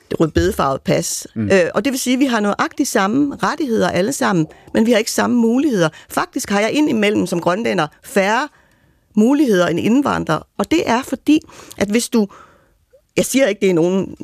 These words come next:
Speaker 1: nogen, noget glansbillede, for det, det ved jeg godt, det ikke er. Men, men, men, men, men det er absurd, at man, man, man, hvis man som grønlænder ikke får hjælp til at have sin identitet med, eller have sproget med, som andre,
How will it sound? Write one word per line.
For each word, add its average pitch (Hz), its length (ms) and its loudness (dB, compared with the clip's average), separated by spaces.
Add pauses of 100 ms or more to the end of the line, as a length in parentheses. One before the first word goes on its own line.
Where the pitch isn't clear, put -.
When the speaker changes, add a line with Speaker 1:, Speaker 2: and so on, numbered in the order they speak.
Speaker 1:
nogen, 185 420 2
noget 190 240 0
glansbillede, 160 560 0
for 170 100 -2
det, 175 240 -2
det 190 180 2
ved 196 80 4
jeg 143 180 0
godt, 156 220 0
det 175 60 0
ikke 190 220 2
er. 165 140 0 (340)
Men, 214 260 2
men, 208 220 0
men, 208 220 -2
men, 202 240 -2
men 202 120 0
det 202 100 2
er 185 40 0
absurd, 302 480 -2
at 185 120 -2
man, 170 240 0
man, 180 220 0
man, 175 380 0
hvis 185 200 -4
man 190 160 2
som 190 140 -4
grønlænder 226 360 -2 (100)
ikke 247 140 -2
får 254 120 -2
hjælp 208 320 -2
til 156 300 0 (420)
at 190 60 2
have 190 100 2
sin 180 240 -2
identitet 180 720 0
med, 202 260 2
eller 160 280 0
have 170 140 -2
sproget 220 560 0
med, 190 400 0
som 185 200 0
andre, 226 400 -2